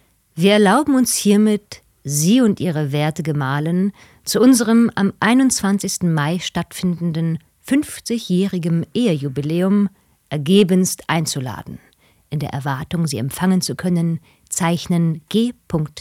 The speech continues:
Ziener und Frau. Speisenkarte: Hummermayonnaise,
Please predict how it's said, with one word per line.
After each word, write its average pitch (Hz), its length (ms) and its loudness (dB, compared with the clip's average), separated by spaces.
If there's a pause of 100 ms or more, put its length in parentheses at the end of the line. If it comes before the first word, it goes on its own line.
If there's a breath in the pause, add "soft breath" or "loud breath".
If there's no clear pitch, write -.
Ziener 208 500 0 (280)
und 202 180 2
Frau. - 280 -10 (720)
Speisenkarte: - 1120 -4 (1300)
Hummermayonnaise, 156 1040 0